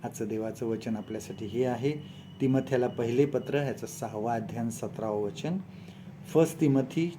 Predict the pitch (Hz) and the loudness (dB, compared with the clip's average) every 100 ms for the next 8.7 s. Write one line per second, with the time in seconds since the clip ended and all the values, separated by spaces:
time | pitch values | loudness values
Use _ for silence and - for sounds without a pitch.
0 | - 120 - 113 - 147 - 131 120 107 | -2 -2 -2 -4 -2 -2 0 0 2 2
1 | 117 113 - 107 107 104 95 92 - - | 0 0 -2 0 -2 -2 -4 -6 -12 -14
2 | - - - - - - - - - 151 | -16 -16 -18 -18 -18 -18 -18 -8 4 6
3 | 147 147 - 190 185 120 123 131 139 135 | 6 2 10 12 12 8 4 8 10 10
4 | 127 107 - - - - - 123 123 - | 8 4 -6 -20 -20 -20 -10 -2 -2 0
5 | - 147 147 - 120 127 127 117 104 - | 0 0 0 2 4 6 4 2 -6 -12
6 | - - - - - - 131 110 95 117 | -20 -20 -20 -20 -6 6 6 6 2 8
7 | 151 151 107 - - 127 120 139 147 139 | 10 10 8 2 0 0 6 6 6 4
8 | 135 139 139 113 117 131 107 | 2 4 4 6 12 12 12